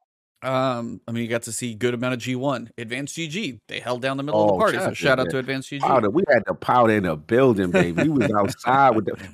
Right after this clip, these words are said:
Speaker 2: outside with the powder, Trav. <laughs>
Speaker 1: It's, uh, all good.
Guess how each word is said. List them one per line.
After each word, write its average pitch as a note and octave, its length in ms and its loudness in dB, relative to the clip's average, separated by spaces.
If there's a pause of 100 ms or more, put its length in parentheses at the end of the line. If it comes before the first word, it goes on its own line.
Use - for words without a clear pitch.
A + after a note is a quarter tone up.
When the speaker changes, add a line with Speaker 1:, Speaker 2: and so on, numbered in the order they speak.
Speaker 2:
outside D#3 500 2
with D#3 120 -2
the A#2+ 80 -6
powder, A2+ 320 2
Trav. F3 480 2 (680)
<laughs> C#3 340 -4 (1500)
Speaker 1:
It's, - 280 -6
uh, - 240 -2 (920)
all A2+ 220 -2
good. A2 300 -8